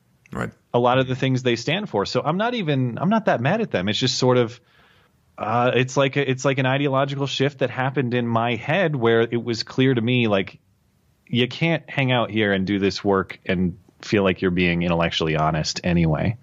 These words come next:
Speaker 2: So I, I try to be careful and not say I was, like, victimized <laughs> or anything like that, 'cause I wasn't. It's just
Speaker 1: Right.
Speaker 2: like,
Speaker 1: It was
Speaker 2: it's, it was,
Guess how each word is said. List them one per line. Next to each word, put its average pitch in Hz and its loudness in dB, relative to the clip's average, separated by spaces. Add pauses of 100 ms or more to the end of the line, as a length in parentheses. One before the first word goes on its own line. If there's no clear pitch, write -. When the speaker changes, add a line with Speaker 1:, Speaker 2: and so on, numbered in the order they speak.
(460)
Speaker 2:
So - 2
I, 120 2
I - 2
try 160 0
to 156 2
be 131 2
careful 123 0
and 101 0
not 101 0
say 104 2
I 101 2
was, 104 -2
like, 95 -2
victimized 104 -2
<laughs> - -
or 117 4
anything 107 0
like 92 0
that, 107 2
'cause - -6
I 120 4
wasn't. 113 0
It's 101 -6
just 117 -2
Speaker 1:
Right. 110 0
Speaker 2:
like, - -4
Speaker 1:
It - -4
was 110 2
Speaker 2:
it's, 113 -2
it 123 4
was, 117 0